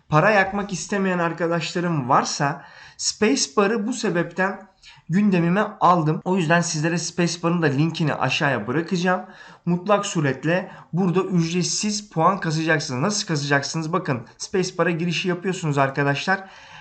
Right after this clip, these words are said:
Her gün checkpoints var. Her gün puanlarınızı alabileceğiniz, giriş yaparak alabileceğiniz günlük puan tablonuz var. Buraya girerek maliyetsiz şekilde bunları alabiliyorsunuz.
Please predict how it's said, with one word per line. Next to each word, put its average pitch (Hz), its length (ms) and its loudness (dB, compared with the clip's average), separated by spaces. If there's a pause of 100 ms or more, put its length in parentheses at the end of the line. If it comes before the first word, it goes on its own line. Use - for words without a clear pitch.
Her 220 280 6
gün 202 280 -2
checkpoints 202 680 0
var. 117 200 2 (100)
Her 208 200 2
gün 175 280 -2 (560)
puanlarınızı 180 960 0 (160)
alabileceğiniz, 170 840 2
giriş 196 320 2
yaparak 160 400 0
alabileceğiniz 165 840 0 (260)
günlük 190 440 0
puan 170 320 4
tablonuz 127 540 -2
var. 175 180 0 (440)
Buraya 196 300 2
girerek 170 480 0
maliyetsiz 180 640 2
şekilde 156 520 -2
bunları 151 460 0
alabiliyorsunuz. 151 840 -2